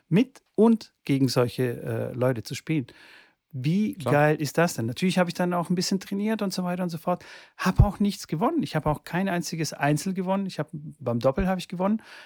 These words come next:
Speaker 1: Aber nichtsdestotrotz, ich habe dabei so viel gelernt, so viel mitgenommen. Ähm, und ich habe da meine, natürlich habe ich auch Schiss gehabt, klar, bei dem, bei dem ersten, bei dem ersten Spiel.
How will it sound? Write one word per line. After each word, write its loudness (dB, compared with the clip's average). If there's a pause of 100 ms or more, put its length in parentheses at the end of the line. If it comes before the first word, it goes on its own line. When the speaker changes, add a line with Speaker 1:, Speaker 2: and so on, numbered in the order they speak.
(200)
Speaker 1:
Aber 4
nichtsdestotrotz, 0
ich -2
habe 2
dabei 4
so 4
viel 0
gelernt, 2
so 0
viel 0
mitgenommen. 4 (1400)
Ähm, 2
und 2
ich 0
habe 2
da 4
meine, 4
natürlich 0
habe 2
ich -4
auch -4
Schiss 0
gehabt, -2
klar, 0
bei -2
dem, -2
bei -4
dem -2
ersten, -2
bei 0
dem 0
ersten -4
Spiel. -4